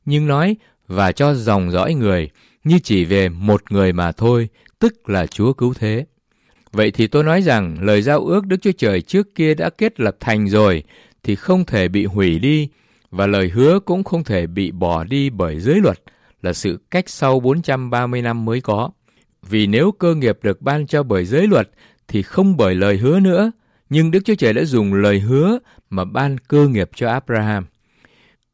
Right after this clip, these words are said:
Vậy thì làm sao có luật pháp? Luật pháp đã đặt thêm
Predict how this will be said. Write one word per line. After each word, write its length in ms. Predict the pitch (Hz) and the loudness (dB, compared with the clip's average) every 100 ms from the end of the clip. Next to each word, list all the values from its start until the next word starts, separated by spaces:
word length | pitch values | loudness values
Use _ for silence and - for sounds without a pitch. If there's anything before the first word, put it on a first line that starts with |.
| _ - | _ -8
Vậy 280 | 98 104 87 | -2 -2 0
thì 100 | 117 | -2
làm 200 | 110 104 | 0 -2
sao 200 | - 143 | -2 -2
có 120 | 185 | 0
luật 180 | 165 101 | 0 0
pháp? 300 | - 175 214 - _ _ _ | -2 -2 -2 -6 _ _ _
Luật 220 | - 98 - | -2 -2 0
pháp 300 | - 180 190 | -2 -2 -2
đã 100 | 180 | -2
đặt 200 | 120 - | -4 -4
thêm 320 | - 139 139 | -2 0 -2